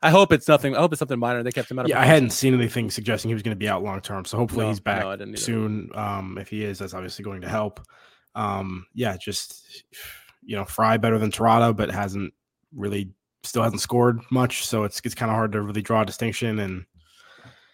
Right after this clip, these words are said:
Speaker 2: you, you, you look around on the squad and you just don't really see a clear, clear place where goals are gonna be coming from. It's gotta be
Speaker 1: <laughs>
Speaker 2: Salazar, right? You know what I mean? And as you said earlier, he hasn't been l-, looking great the last couple of games, so.
Speaker 1: Yeah,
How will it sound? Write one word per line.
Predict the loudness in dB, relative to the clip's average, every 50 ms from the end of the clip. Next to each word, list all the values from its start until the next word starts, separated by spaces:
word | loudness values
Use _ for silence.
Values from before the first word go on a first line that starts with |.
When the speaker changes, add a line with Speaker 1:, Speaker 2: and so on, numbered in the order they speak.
| _ _ _ -6
Speaker 2:
you, | -6 -6 -4
you, | -2 -2 -2 0 2
you | 2
look | 2 2 4
around | 4 6 6 6
on | 4
the | 2
squad | 0 0 0 2 2 2
and | 0
you | -2
just | -4 -6 -6 -4
don't | -4 -4 -4
really | -4 -6 -6
see | -6 -6 -4 -4 -4
a | -4 -6
clear, | -8 _ -10 -8 -8 -8 -8
clear | -10 -10 -12 -10
place | -8 -6 -6 -8 -8 -8
where | -10 -10
goals | -8 -8 -8 -10
are | -10
gonna | -12 -14
be | -14
coming | -14 -14 -12 -12 -12
from. | -10 -12 -12 -12 -14 -16 _ _ _ _ _ _ _ _ _ -14 -14 -14 -14 _ _ _ _ _ _ _
It's | -6
gotta | -4 -4 -2
be | 0
Speaker 1:
<laughs> | 0 2
Speaker 2:
Salazar, | 2 0 0 -2 -4 -6 -8 -8 -8
right? | -6 -6 -6
You | -4 -4
know | -4
what | -4 -4
I |
mean? | -4 -4 -6 -6 -8
And | -10 -8 -6 -4
as | -4 -4 -4
you | -4
said | -4 -2 -2
earlier, | -2 -2 -2 -4 -4
he | -2 -2
hasn't | -2 -2 -2 -4 -6
been | -6 -6 -8 -8 -10 -14 _ _ -18 -14 -14
l-, | -14 -14 -14 -10 -10
looking | -10 -8 -8 -8
great | -6 -6 -6
the | -6 -6
last | -6 -8 -8
couple | -10 -12 -12
of | -12
games, | -12 -12 -10 -10
so. | -10 -10 -10 -14 _ _ _ _ _ _ _ _ _ _ _ _ _
Speaker 1:
Yeah, | -10 -10 -10 -10